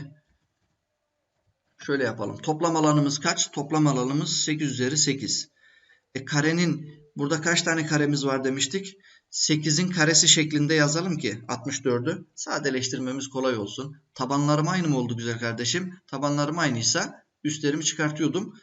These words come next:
Burada bir tane karenin alanını bulmak istiyorum. Bir tane karenin alanı sekiz üzeri altı olacakmış. E şimdi beyaz taşların bulunduğu sorulmuş değil mi? Burada kaç tane beyaz taş var? On altı tane. O zaman bunlar on altı tane alan kaplıyorlar.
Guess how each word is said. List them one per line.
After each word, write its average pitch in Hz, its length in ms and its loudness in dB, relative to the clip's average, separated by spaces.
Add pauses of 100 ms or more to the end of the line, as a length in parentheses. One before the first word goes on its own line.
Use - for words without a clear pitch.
(200)
Burada 180 380 -2
bir 220 220 -2
tane 156 280 -2
karenin 160 320 0
alanını 156 340 2
bulmak 127 340 -2
istiyorum. 170 500 -4
Bir 175 160 -4
tane 139 280 -2
karenin 139 360 -2
alanı 151 600 -2
sekiz 156 380 -4
üzeri 123 340 -2 (260)
altı 127 320 -2
olacakmış. 101 640 -8 (640)
E 135 80 -10
şimdi 127 600 -2 (720)
beyaz 160 300 4
taşların 180 500 2
bulunduğu 120 680 0 (280)
sorulmuş 110 540 -6
değil 196 120 -2
mi? 113 180 -4
Burada 151 320 -4
kaç 196 260 0
tane 151 300 2
beyaz 139 260 2
taş 135 240 -2
var? 190 120 -2
On 160 180 -2
altı 143 300 0
tane. 131 260 -4
O 151 120 -4
zaman 170 280 -2
bunlar 180 240 -2
on 160 200 -4
altı 156 300 0
tane 147 240 0
alan 143 320 2
kaplıyorlar. 98 680 -10